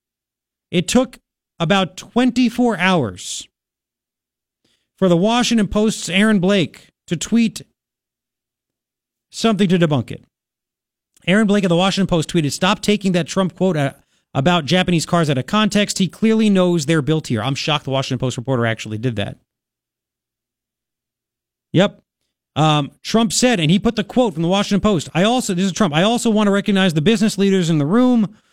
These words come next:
whose confidence in the United States, they've been creating jobs. You have such confidence in the United States, and you've been creating jobs for our economy for a long, long time. Several Japanese automobile industry firms have been really doing a,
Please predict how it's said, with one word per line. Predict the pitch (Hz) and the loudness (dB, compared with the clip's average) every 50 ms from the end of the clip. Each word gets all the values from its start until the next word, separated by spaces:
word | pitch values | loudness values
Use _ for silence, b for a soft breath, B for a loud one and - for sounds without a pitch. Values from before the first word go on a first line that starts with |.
| b b b | b b b
whose | - 170 - | -4 -4 -2
confidence | - - 233 247 202 175 233 226 220 - | 0 -2 -2 0 0 0 0 0 0 0
in | - | 0
the | 175 | 0
United | 170 175 196 196 185 143 | 2 2 2 2 0 -2
States, | - - 220 226 226 - | -2 -2 0 0 0 0
they've | - 175 147 | -2 -2 -2
been | 139 127 | -2 -4
creating | - - 147 139 127 123 113 | -2 -2 -2 0 0 0 0
jobs. | 120 196 208 214 220 220 214 175 147 - | 0 0 0 2 2 0 0 -2 -2 -2
You | 156 147 | 0 0
have | 147 147 123 | 0 0 0
such | - 196 180 - | -2 -4 -4 -2
confidence | - 202 196 196 160 196 190 185 - - | 0 0 0 2 2 2 0 0 0 0
in | 147 | -2
the | 143 | -2
United | 135 151 180 185 170 170 175 175 156 - | 0 2 2 2 2 2 2 0 0 -2
States, | - 208 208 208 185 139 | -2 0 0 0 0 0
and | 160 147 | 0 0
you've | 156 180 156 | 0 0 0
been | 170 151 | 0 -2
creating | - - 180 175 170 147 | 0 0 0 0 0 0
jobs | 160 170 165 139 | 0 0 -2 -2
for | - 147 135 | -2 -2 -2
our | 123 | -2
economy | 123 - 185 190 190 190 196 190 180 | -2 0 0 2 2 2 2 2 2
for | - - 143 | 0 -2 -2
a | 139 | -2
long, | 143 143 143 143 135 | 0 0 0 0 0
long | 123 123 123 | -2 -2 -2
time. | - 170 180 180 175 165 B B B B B B | -2 0 2 2 0 0 B B B B B B
Several | - - - 233 240 202 240 233 226 | -8 0 0 0 2 2 0 0 0
Japanese | 180 151 220 214 214 202 208 202 180 185 | 0 0 0 0 0 0 0 0 2 2
automobile | 190 196 190 185 170 180 208 208 196 | 2 2 2 2 2 2 2 2 2
industry | 202 190 190 - - 208 202 202 190 - b b b b _ - | 0 -2 -2 -2 0 0 2 2 0 -2 b b b b _ -2
firms | - 208 208 208 185 | 0 0 2 2 2
have | 151 185 175 151 | 2 0 0 2
been | 165 151 | 0 0
really | 156 214 220 214 208 | 2 2 2 2 2
doing | 160 180 196 190 196 196 180 | 2 2 2 2 2 2 0
a, | 160 131 | 0 -2